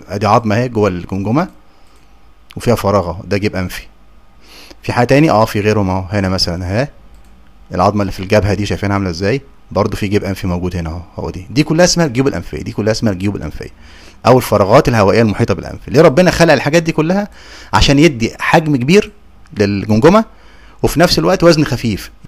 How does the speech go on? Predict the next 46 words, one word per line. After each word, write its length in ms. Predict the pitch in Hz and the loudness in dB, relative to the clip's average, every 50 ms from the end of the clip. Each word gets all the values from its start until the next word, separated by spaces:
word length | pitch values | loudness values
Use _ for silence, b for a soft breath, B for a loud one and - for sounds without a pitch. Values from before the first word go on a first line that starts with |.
| B B B B B B B B B | B B B B B B B B B
حاجة 200 | - 196 196 196 | 2 4 4 4
تانية 280 | - 202 220 220 190 | 4 4 2 2 2
بت-، 200 | 175 156 - - | 0 0 -2 -2
بتساعد 420 | 160 147 143 143 - - 185 185 165 | 0 0 0 0 2 2 4 4 4
على 200 | 139 135 135 135 | 4 6 6 4
ر-، 180 | 135 110 107 | 4 2 0
النغمة 460 | 104 107 104 107 143 - 156 170 156 | -2 -2 0 4 4 4 6 4 4
بتاع 140 | - - 107 | 2 2 0
الصوت 260 | 101 - - 139 - | 0 0 0 -2 0
نفسه، 300 | 107 95 - - - 90 | 0 -2 -2 -2 -4 -4
يعني 180 | 92 90 90 90 | -4 -4 -4 -2
بتدي 240 | - - 127 117 123 | -2 0 2 4 4
نغمة 240 | 139 127 131 127 113 | 4 4 4 2 2
حلوة 260 | - 139 135 117 101 | 2 2 2 2 2
للصوت 320 | 104 - - - 107 - | 0 -2 -2 -4 -4 -4
كده. 180 | - - 78 - B B B B B B - | -6 -8 -8 -8 B B B B B B -12
الصوت 160 | - 131 120 | -8 -2 2
بيرن 420 | 113 123 117 117 127 123 117 107 | 4 6 6 6 6 4 2 2
يعني 240 | 101 101 98 98 95 | 0 0 0 0 0
بمعنى 220 | 90 92 95 92 | -2 -2 -2 -2
أصح 320 | 76 - - 90 - - - | -4 -4 -6 -8 -8 -10 -14
يعني. 160 | - - - - B B B B B B B B B B B | -14 -14 -16 -20 B B B B B B B B B B B
طب 160 | - - - - | -2 0 4 6
ده 80 | 170 | 6
بالنسبة 320 | 180 208 214 214 180 196 208 | 6 6 6 6 4 4 4
للجيوب 260 | 196 156 127 156 190 | 4 4 4 4 4
الأنفية 260 | - - - - 156 | 2 2 0 0 0
موجودة 240 | 175 180 202 226 208 | 2 2 2 2 0
فين؟ 260 | - - 233 208 156 | 0 -2 -4 -4 -4
وحاجة 300 | - - - 185 190 185 | -4 0 2 2 2 4
تانية 180 | 175 202 202 190 | 4 4 4 4
برضه 220 | 190 202 196 175 | 4 4 4 4
بالنسبة 320 | 151 160 185 175 175 160 | 4 4 4 2 2 2
للجيوب 220 | 139 127 127 160 170 | 2 2 2 2 2
الأنفية 240 | 156 131 123 - 165 | 2 2 2 0 0
دي 80 | 175 | 0
إنها 200 | 175 180 170 170 | 2 2 2 2
مبطنة 400 | 160 131 131 127 - - 165 170 | 2 2 2 0 2 2 2 2
من 120 | 160 143 131 | 2 2 0
الداخل 380 | 113 110 135 170 - - 175 | 0 2 0 0 2 0 -2
بحاجة 240 | 135 113 117 147 143 | -4 -4 -2 -2 -2
اسمها 220 | 139 - 147 151 | -2 0 0 0
غشاء 280 | 127 120 117 - 151 127 | 0 0 0 2 2 2
مخاطي. 400 | 120 117 - - 76 - - - - B B B B B B B B B B B B - | 0 -2 -4 -4 -6 -6 -8 -14 -18 B B B B B B B B B B B B 2
آه 80 | 139 | 4
يعني 360 | 139 123 123 123 120 110 - | 4 4 4 2 0 -2 -4